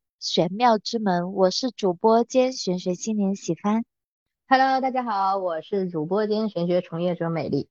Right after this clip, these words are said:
Speaker 2: 但是这一期应该不是除夕播了，应该是圣诞节。啊，不是圣诞节，
Speaker 1: 是的。
Speaker 2: 情人节。
Speaker 1: 圣诞节。
Speaker 2: <laughs> 情人节。
Speaker 1: 对，但是我们
Speaker 2: 嗯。
Speaker 1: 统称这些时间节点为除夕期间。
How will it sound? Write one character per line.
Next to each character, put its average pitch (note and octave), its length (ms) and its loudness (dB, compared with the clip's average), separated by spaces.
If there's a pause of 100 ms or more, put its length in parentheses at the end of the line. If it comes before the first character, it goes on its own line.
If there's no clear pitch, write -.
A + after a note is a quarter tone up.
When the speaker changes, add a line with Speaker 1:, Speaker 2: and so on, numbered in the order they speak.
(120)
Speaker 2:
但 B3+ 160 6
是 B3+ 100 2
这 C4 140 2
一 A#3 100 2
期 G#3+ 160 -4
应 G#3 120 -2
该 G3+ 160 -2
不 F#3 100 -10
是 E3+ 140 -4
除 D3+ 160 -8
夕 D3+ 160 -4
播 E3+ 280 0
了， D#3+ 180 -6
应 F3 120 -2
该 E3+ 140 0
是 E3 120 -4
圣 E3 260 -2
诞 D#3 220 0
节。 - 240 -10 (360)
啊， A3 80 8
不 G#3 100 6
是 A#3+ 100 6
圣 D4 140 4
诞 G#3+ 380 4
节， D3+ 140 0
Speaker 1:
是 - 0 -
的。 E3+ 40 0
Speaker 2:
情 G3 300 2
人 F3+ 180 4
节。 C4+ 220 8
Speaker 1:
圣 A3+ 40 4
诞 A#3+ 140 2
节。 - 80 -2
Speaker 2:
<laughs> D#4 1120 2
情 F#3+ 260 4
人 F3+ 240 8
节。 D#3+ 180 -4
Speaker 1:
对， B2+ 60 -10
但 A4+ 120 10
是 E4+ 100 6
我 C4 160 8
们 A#3+ 160 8
Speaker 2:
嗯。 - 80 -10 (160)
Speaker 1:
统 F#3+ 300 4
称 B3 320 4
这 C#4 180 6
些 A#3+ 240 4
时 G#3 260 0
间 G#3+ 220 4
节 G3+ 180 4
点 F#3 200 6
为 E3+ 140 6
除 - 360 -2
夕 G3+ 320 -2
期 - 320 -4
间。 F#3 340 2